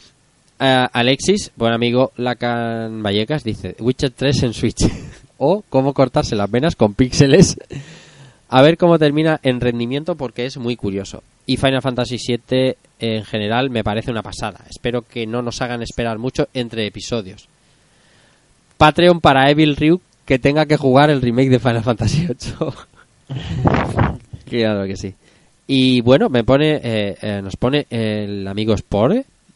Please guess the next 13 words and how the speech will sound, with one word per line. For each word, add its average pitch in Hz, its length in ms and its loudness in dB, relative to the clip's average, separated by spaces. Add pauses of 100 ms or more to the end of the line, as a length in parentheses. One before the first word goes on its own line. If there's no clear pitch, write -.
(180)
dice, 101 720 -6 (140)
nos 101 120 -6
pone 120 200 2
una 127 120 0
gráfica 143 460 -2
con 127 160 2
los 107 140 0
juegos 131 280 0
más 127 260 -4
vistos 127 420 -2
del 104 180 -4
E 101 60 -6
tres. - 400 -12